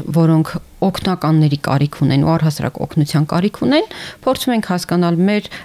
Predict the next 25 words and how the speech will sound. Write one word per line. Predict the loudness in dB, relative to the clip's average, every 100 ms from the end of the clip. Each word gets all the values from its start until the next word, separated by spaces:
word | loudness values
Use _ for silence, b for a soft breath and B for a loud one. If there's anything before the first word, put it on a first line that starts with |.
| B
այցելու | -4 -2 0 2
մեծահասակներից | 2 2 2 2 2 0 2 2 0
կամ | -2 0 2
մեր | 0 0
շրջապատում | -2 -2 0 0 0 0
գտնվող | 0 0 0 0
այլ | 0 0 2
մեծահասակներից, | 2 2 0 0 0 0 0 0
որոնք | 0 0
ցանկություն | 0 -2 0 0 2 4
են | 4
հայտնում | 2 2 2 2
ընդգրկվել | 2 0 0 0 0
կամավորական | 0 0 2 2 0 0 -2 0
ծրագրում, | 0 0 2 0
ը, | -2 -16 -18 -8 0 2 4 2 0 -4
ընդ | 0 0 2
որում | 4 4
հուսամ | 2 2 0 0
այս | 0
ծրագիրը | -2 0 2 2
նաև | 2 0
կխթանի, | -2 -4 0 2 4
որ, | 4 2 0
ը, | -8 -2 2